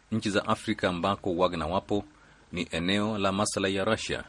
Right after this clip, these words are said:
ambapo inapata rasilimali zikiwemo dhahabu, almasi, gesi na mafuta, na fedha hizo zinakwenda kufadhili uvamizi wa Russia nchini Ukraine.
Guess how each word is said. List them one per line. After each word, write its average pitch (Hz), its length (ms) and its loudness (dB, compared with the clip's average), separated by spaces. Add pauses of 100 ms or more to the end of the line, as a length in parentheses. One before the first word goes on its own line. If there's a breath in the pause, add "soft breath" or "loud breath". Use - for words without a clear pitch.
(120)
ambapo 82 380 -2
inapata 82 420 -2
rasilimali 82 520 0
zikiwemo 82 500 -4
dhahabu, 98 460 -2 (180)
almasi, 82 680 -4 (320)
gesi 85 220 -2
na 80 60 -6
mafuta, 95 480 0 (540 loud breath)
na - 80 -4
fedha 80 220 -2
hizo 90 500 0
zinakwenda 85 520 -2
kufadhili 78 580 -4
uvamizi 73 580 -4
wa 73 140 0
Russia 78 360 -4
nchini 71 320 -8
Ukraine. - 420 -10